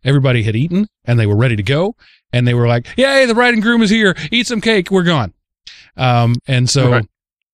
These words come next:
Speaker 1: there was no food left. And at, like, eleven thirty on our first night as man and wife, we were headed toward Dallas, where we were gonna spend our one night honeymoon,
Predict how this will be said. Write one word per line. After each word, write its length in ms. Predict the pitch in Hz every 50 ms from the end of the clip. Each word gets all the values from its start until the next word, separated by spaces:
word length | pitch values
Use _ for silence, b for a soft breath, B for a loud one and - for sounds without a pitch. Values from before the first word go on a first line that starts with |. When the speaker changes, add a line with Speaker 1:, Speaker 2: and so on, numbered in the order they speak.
| _ _ - -
Speaker 1:
there 120 | 156 151
was 100 | 139 139
no 120 | 147 156 165
food 220 | - 190 208 202
left. 340 | 170 143 139 - - - - _ _ _ _ _ _ _ _
And 560 | - 131 127 127 127 123 123 120 120 117 135 - _ -
at, 340 | 143 127 120 120 123 - -
like, 320 | 127 127 120 117 - - - _ -
eleven 440 | 131 127 117 123 139 151 156 160 165
thirty 440 | - - 170 170 160 143 131 123 135
on 160 | 127 131 131
our 100 | 127 123
first 300 | - - 143 139 135 -
night 240 | 143 135 135 131 123
as 100 | 123 120
man 220 | 123 127 131 131
and 120 | 127 127
wife, 600 | 135 165 170 131 120 135 - - - - - - _
we 120 | - 127 117
were 80 | 117
headed 260 | 113 143 139 143 135
toward 320 | - 135 135 139 139 127 117
Dallas, 460 | 135 135 143 135 123 120 - - -
where 180 | 143 131 127 123
we 80 | 120
were 80 | 120 120
gonna 140 | 123 123 120
spend 280 | - - 135 127 120
our 120 | 117 113 110
one 280 | 110 139 147 151 147
night 280 | 139 135 135 135 - -
honeymoon, 500 | 131 147 139 117 113 117 117 113 113